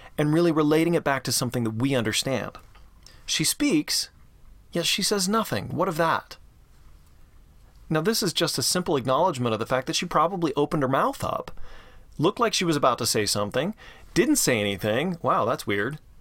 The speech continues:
She speaks, yet she says nothing. What of that? Oh, I know what it is.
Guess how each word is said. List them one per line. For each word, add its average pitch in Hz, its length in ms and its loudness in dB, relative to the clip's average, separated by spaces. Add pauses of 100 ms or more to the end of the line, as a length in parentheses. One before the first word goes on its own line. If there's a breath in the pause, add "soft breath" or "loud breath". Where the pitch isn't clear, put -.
(180)
She - 180 -4
speaks, 214 460 -2
yet 117 120 -6
she 160 120 -4
says 147 440 -4
nothing. 110 500 -4
What 113 120 -2
of 139 80 -4
that? 147 320 0 (320 loud breath)
Oh, 208 240 2 (440)
I 240 120 2
know 202 140 2
what 113 140 0
it 98 80 -4
is. 131 340 -2